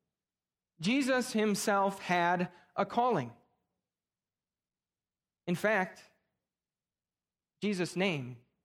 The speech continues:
his title, Christ, really implies that all by itself. You might be aware that the word Christ means anointed one or chosen one. And the Bible tells us that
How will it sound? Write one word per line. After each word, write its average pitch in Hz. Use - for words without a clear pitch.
his 165
title, 180
Christ, 196
really 175
implies 160
that 143
all 143
by 135
itself. 127
You 226
might 240
be 233
aware 208
that 185
the 180
word 185
Christ 190
means 175
anointed 180
one 127
or 151
chosen 151
one. 123
And 190
the 190
Bible 220
tells 208
us 202
that 170